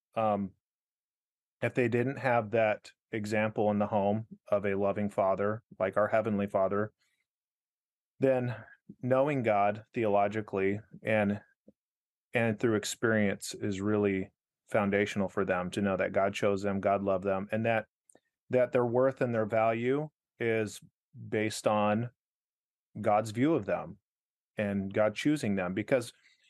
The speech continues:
when you grow up in a fatherless home or a father who, whose relationship is based on your performance,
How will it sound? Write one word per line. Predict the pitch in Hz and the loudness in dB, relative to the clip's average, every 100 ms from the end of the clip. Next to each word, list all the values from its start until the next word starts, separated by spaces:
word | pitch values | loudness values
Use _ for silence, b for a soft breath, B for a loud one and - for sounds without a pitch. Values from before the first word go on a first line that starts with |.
| b _ | b _
when | 131 | 0
you | 147 | 2
grow | 147 175 | 4 2
up | 185 | 2
in | 143 | 0
a | |
fatherless | - 127 135 127 113 | 2 2 4 2 0
home | - 127 110 | 0 0 2
or | 110 107 | 2 0
a | |
father | - 113 113 113 104 | 2 2 2 0 -4
who, | 113 107 104 101 - _ - | -4 -2 -4 -6 -10 _ -4
whose | 127 113 | -2 0
relationship | 107 110 110 107 117 104 110 | 0 2 2 2 -4 -2 -2
is | 104 | -2
based | 95 104 104 110 | 0 0 0 0
on | |
your | 101 101 | 0 0
performance, | 101 - 110 104 98 - - | -4 0 2 2 0 -6 -14